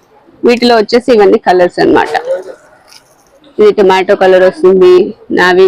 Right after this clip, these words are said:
బ్లూ, ఇలా ఈ, ఈ కలర్స్ అయితే అవైలబుల్ గా ఉన్నాయి. వీటిలోనే కొత్త డిజైన్ వచ్చిందండి, ఇవి కొత్త డిజైన్స్. ఇది కూడా ఒకసారి అయితే ఓపెన్ చేస్తున్నారు చూద్దాము.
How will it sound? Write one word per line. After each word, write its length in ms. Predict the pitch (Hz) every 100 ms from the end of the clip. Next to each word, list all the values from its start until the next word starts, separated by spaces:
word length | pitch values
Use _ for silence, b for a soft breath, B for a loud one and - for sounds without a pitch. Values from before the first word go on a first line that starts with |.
| 180
బ్లూ, 160 | 185 185 - -
ఇలా 140 | 196 190 - 208
ఈ, 40 | 208 202
ఈ 20 | 208
కలర్స్ 280 | 196 202 214
అయితే 140 | 202 254
అవైలబుల్ 320 | 220 208 202 196
గా 60 | 190
ఉన్నాయి. 180 | 190 311 277
వీటిలోనే 400 | 277 285 285 349 320
కొత్త 140 | 359 269
డిజైన్ 300 | 240 214 208 190
వచ్చిందండి, 480 | 185 185 185 190 285
ఇవి 100 | 262 247
కొత్త 220 | 202 214 202
డిజైన్స్. 520 | - 185 180 190 285 622 - _ _ _ 208 175 196
ఇది 120 | 262 285
కూడా 120 | 277 254
ఒకసారి 380 | 233 214 202 208
అయితే 140 | 196 196
ఓపెన్ 260 | 190 190 185
చేస్తున్నారు 380 | - - - 415
చూద్దాము. 440 | - - 190 202